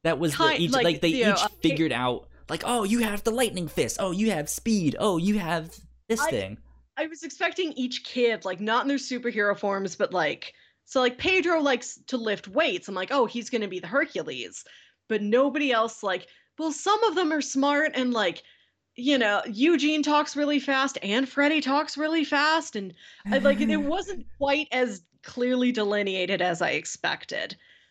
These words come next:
Speaker 1: Okay.
Speaker 2: But, okay, so there's six of those. There's, um, the seven different, uh, wizards that formed this, like, Shazam council. And then Doctor Savannah's got the magic eight ball.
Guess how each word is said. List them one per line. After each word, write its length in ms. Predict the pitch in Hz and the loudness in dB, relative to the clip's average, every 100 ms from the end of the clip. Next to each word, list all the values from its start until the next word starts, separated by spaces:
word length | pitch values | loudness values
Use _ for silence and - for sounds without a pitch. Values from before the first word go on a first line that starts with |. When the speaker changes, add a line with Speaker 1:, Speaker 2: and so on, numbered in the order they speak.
| _ - | _ -6
Speaker 1:
Okay. 80 | 196 | 0
Speaker 2:
But, 240 | 160 135 | 0 0
okay, 260 | 220 208 165 | -2 0 -4
so 160 | 175 | -4
there's 420 | 165 156 - - _ | -6 -6 -20 -20 _
six 300 | - 302 - | -2 -2 0
of 80 | 247 | 2
those. 400 | 202 185 185 170 170 | 4 4 2 -6 -2
There's, 520 | 190 190 190 180 - | 2 2 0 -6 -8
um, 400 | 180 170 156 170 | -4 -2 -2 -6
the 140 | 170 185 | -6 -6
seven 880 | - - - 220 233 277 294 320 330 _ _ _ 170 | -6 -6 0 0 4 2 2 -6 -12 _ _ _ -18
different, 760 | 170 233 233 240 226 208 - - _ _ _ - | -4 -4 -4 -4 -4 -6 -10 -14 _ _ _ -10
uh, 460 | 165 165 147 131 - _ _ _ - | -6 -4 -4 -6 -12 _ _ _ -18
wizards 680 | 165 196 233 220 220 202 - | -8 0 0 4 2 0 0
that 180 | 214 | -2
formed 440 | - 202 202 208 202 | 0 0 2 2 0
this, 260 | 180 190 | -2 -2
like, 200 | 202 190 | 0 0
Shazam 720 | - - 202 170 190 175 190 180 | 0 0 0 0 0 2 0 -4
council. 760 | 175 165 143 - 131 147 - _ _ _ _ _ | -4 -4 -4 -6 -4 -4 -6 _ _ _ _ _
And 300 | 180 180 180 | -2 0 0
then 540 | 175 185 175 175 165 165 _ _ _ | 2 2 4 0 -4 -10 _ _ _
Doctor 280 | - 208 214 | -2 -2 -2
Savannah's 560 | 208 196 277 320 226 - | -6 0 2 4 2 0
got 180 | 190 180 | -6 -4
the 80 | |
magic 480 | 180 180 170 170 - - | -4 0 0 -2 -14 -4
eight 280 | 262 285 - | -2 -2 -6
ball. 360 | 165 - - | -12 -12 -14